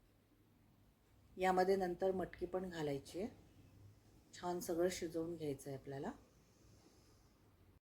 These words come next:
मिसळीचा रस्सा म्हणजे मटकीची आमटी असल्यासारखंच असतं, तर यामध्ये मोड आलेली मटकी वापरतात.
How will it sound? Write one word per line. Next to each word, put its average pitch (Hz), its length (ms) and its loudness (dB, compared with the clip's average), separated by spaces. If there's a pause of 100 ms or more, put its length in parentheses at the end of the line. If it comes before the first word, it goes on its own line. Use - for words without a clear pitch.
(800)
मिसळीचा 214 600 6
रस्सा 185 440 2 (520)
म्हणजे 175 480 4 (540)
मटकीची 185 540 -2
आमटी 160 400 0
असल्यासारखंच 165 680 -2
असतं, 151 300 -6 (920)
तर 170 240 6 (960)
यामध्ये 170 560 6 (380)
मोड 190 260 6
आलेली 196 340 8
मटकी 175 360 -2
वापरतात. 147 540 -4